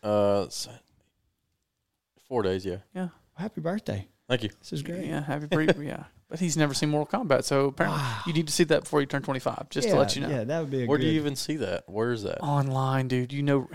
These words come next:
Speaker 2: Reddit. Go to Reddit and find it.
Speaker 3: I think
Speaker 2: Um,
Speaker 3: the whole video's on, the whole movie's
Speaker 2: Oh, I'm
Speaker 3: on,
Speaker 2: sure
Speaker 3: uh,
Speaker 2: it is.
Speaker 3: YouTube, I'm
Speaker 2: Dude,
Speaker 3: sure.
Speaker 2: it's some of the worst. You go back and watch it now. Some of the worst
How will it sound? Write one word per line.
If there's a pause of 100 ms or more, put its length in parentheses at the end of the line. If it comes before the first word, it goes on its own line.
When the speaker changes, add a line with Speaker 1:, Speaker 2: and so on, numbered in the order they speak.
(160)
Speaker 2:
Reddit.
Go
to
Reddit
and
find
it.
Speaker 3:
I
think
Speaker 2:
Um,
Speaker 3:
the
whole
video's
on,
the
whole
movie's
Speaker 2:
Oh,
I'm
Speaker 3:
on,
Speaker 2:
sure
Speaker 3:
uh,
Speaker 2:
it
is.
Speaker 3:
YouTube,
I'm
Speaker 2:
Dude,
Speaker 3:
sure.
Speaker 2:
it's
some
of
the
worst.
You
go
back
and
watch
it
now.
Some
of
the
worst